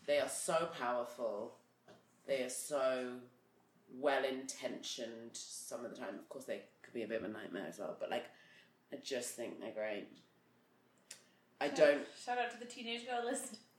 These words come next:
Speaker 1: <laughs> Shout out to teenage girls out there.
Speaker 2: Can't stop thinking
Speaker 1: No, but,
Speaker 2: that's
Speaker 1: like,
Speaker 2: funny.
Speaker 1: everyone pins them as, like, and yes, of course, they can be, like, mean and bitchy and blah, blah, blah, but they also live in, like, really horrible, toxic environments for themselves.
Speaker 2: Yeah, I mean, all, all people, not just women,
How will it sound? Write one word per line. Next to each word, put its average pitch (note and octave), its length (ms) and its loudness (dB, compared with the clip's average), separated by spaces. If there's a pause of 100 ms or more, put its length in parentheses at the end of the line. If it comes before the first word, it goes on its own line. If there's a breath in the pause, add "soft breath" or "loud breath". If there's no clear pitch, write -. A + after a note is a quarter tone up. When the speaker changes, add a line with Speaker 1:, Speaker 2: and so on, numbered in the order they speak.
Speaker 1:
<laughs> - 540 0
Shout D#3+ 120 -4
out D3 220 -4
to - 60 -20 (180)
teenage F#3 180 0
girls F3+ 180 6
out D3+ 100 6
there. A#3 80 4
Speaker 2:
Can't A3+ 240 4
stop G#3 260 4
thinking A#3 200 6
Speaker 1:
No, C4+ 80 10
but, C4+ 140 12
Speaker 2:
that's A#3+ 140 8
Speaker 1:
like, F3+ 100 0
Speaker 2:
funny. F#3+ 420 -6
Speaker 1:
everyone B3 600 6
pins A#3 320 -2
them G3+ 140 2
as, F#3+ 100 2
like, F#3 200 6
and A#3 160 6
yes, C4+ 180 8
of G#3+ 100 -2
course, A3+ 140 2
they G#3 100 6
can F#3+ 120 2
be, F3 80 4
like, D#3+ 200 4
mean F3 360 2
and D#3+ 100 0
bitchy D#3 460 0
and C#3 100 0
blah, C#3 140 4
blah, C#3 100 -4
blah, D#3+ 260 2
but A#2 140 0
they C#3+ 160 6
also D#3 320 0
live C#3 180 0
in, C3+ 100 -2
like, A#2+ 180 -2
really A2+ 360 -4
horrible, B2+ 300 -4
toxic - 380 -8
environments A#2+ 480 -2
for - 100 -14
themselves. A2+ 640 -6 (220 loud breath)
Speaker 2:
Yeah, D4+ 140 -6
I D#4 40 -8
mean, E4 120 -4
all, E4 260 -4 (100)
all D4+ 300 -4 (100)
people, F3+ 380 -10 (140)
not F#3+ 180 -10
just E3+ 160 -18
women, E3 200 -12